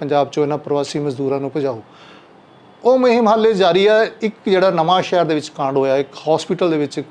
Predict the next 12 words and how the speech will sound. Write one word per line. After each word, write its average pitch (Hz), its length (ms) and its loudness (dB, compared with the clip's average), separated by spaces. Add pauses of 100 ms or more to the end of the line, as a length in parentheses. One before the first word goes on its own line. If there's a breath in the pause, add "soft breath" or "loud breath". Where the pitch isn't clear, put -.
ਪੇਸ਼ੈਂਟ 160 320 -4
ਦੇ 156 120 -8
ਨਾਲ 143 300 -4 (420 loud breath)
ਕੀ 214 200 2 (220)
ਘਟਨਾ 190 280 0
ਕੀ 190 180 -2
ਹੋਈ 143 240 0
ਹੈ, 156 160 -2 (920)
ਇਹ 165 80 -2
ਜਾਣਕਾਰੀ 131 380 -6
ਦਿਓ 110 180 -16
ਸਰ। - 100 -20